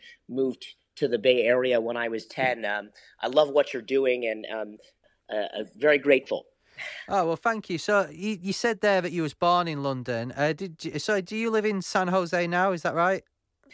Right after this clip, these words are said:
Speaker 1: Yeah, I actually live in, in San Francisco,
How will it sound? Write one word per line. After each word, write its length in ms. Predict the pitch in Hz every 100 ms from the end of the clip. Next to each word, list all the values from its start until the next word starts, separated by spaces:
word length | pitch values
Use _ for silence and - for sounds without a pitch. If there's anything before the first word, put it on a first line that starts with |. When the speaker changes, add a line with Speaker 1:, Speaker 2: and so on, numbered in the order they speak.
| - _
Speaker 1:
Yeah, 180 | 180 170
I 40 |
actually 320 | 170 214 240
live 200 | 196 185
in, 160 | 165 151 -
in 120 | 151
San 280 | 131 160 151
Francisco, 800 | 143 123 - 156 - 117 85